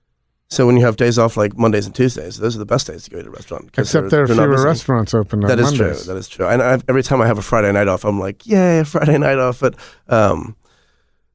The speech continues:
Speaker 1: still, it's nicer to go to a restaurant when you have a little more, when you can get a little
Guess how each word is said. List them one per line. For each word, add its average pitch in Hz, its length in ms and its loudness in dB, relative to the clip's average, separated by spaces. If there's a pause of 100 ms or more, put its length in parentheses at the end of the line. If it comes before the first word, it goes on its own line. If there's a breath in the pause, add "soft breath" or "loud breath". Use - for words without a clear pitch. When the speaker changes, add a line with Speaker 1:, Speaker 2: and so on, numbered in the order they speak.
(640)
Speaker 1:
still, - 480 -2 (120)
it's - 160 -4
nicer 120 240 0
to 123 40 -2
go 120 100 2
to 113 60 4
a 113 40 4
restaurant 113 340 0
when 117 140 4
you 123 100 4
have 123 100 2
a 123 40 -4
little 123 160 2
more, 131 160 4
when 131 160 -2
you 127 40 -4
can 127 140 -4
get 123 140 0
a 117 80 0
little 117 100 2